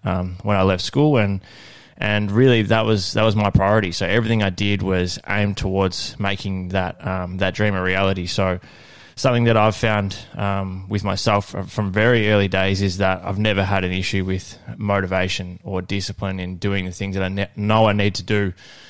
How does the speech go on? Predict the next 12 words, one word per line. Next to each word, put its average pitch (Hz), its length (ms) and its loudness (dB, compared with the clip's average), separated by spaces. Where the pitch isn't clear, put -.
um, 95 580 -8
you 110 80 -8
know, 95 120 -2
or 101 100 -2
putting 117 260 0
in 110 140 -2
the 92 60 -6
hard 107 360 0
work 101 360 -2
and 95 120 -4
the 95 60 -4
extra 101 480 -2